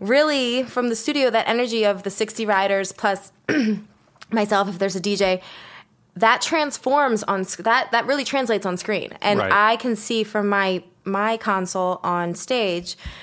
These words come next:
Speaker 1: riders at home, and they're all around the world.
Speaker 2: Mm-hmm.
Speaker 1: And it is really special. And back to the spo-, social media piece, I communicate with them. I really engage with people in Florida, in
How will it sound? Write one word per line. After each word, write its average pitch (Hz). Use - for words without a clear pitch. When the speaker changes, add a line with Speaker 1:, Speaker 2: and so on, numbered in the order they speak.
Speaker 1:
riders 202
at 220
home, 202
and 196
they're 190
all 220
around 220
the 208
world. 196
Speaker 2:
Mm-hmm. 104
Speaker 1:
And 233
it 233
is 220
really 247
special. 254
And 269
back 277
to -
the 415
spo-, 262
social 254
media 254
piece, 180
I 339
communicate 285
with 196
them. 185
I 208
really 240
engage 233
with 196
people 190
in 214
Florida, 196
in 202